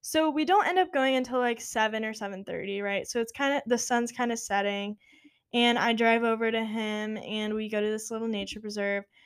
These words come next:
and I was trying to decide what I was gonna wear. <laughs> And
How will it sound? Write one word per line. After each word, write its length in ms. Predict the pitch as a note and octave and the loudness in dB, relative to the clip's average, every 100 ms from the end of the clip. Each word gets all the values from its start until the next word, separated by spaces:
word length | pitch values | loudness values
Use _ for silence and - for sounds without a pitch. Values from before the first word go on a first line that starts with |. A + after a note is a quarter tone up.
| _ _ _ - | _ _ _ 4
and 480 | C4 C4 B3+ B3 - - _ _ C4 | 8 10 10 6 2 -4 _ _ 10
I 680 | C4 C4 C#4+ E4 F4 F4+ - - | 12 12 8 4 2 0 -2 -8
was 340 | B3+ C4+ B3+ - | 0 4 4 2
trying 300 | C#4 B3+ C4 | 0 0 0
to 80 | C4+ | -2
decide 400 | B3+ A#3+ A3 A3 | -2 2 2 2
what 160 | A3 | 0
I 80 | G#3 | 0
was 160 | G#3 G#3+ | -2 -4
gonna 160 | G3+ | -6
wear. 320 | F#3+ F#3+ G3+ G#3+ | -6 -8 -10 -14
<laughs> 40 | _ _ _ _ _ _ _ _ | _ _ _ _ _ _ _ _
And 880 | D#4 E4+ - D4 D4 C4+ C4 C4 | 4 8 10 10 12 10 8 2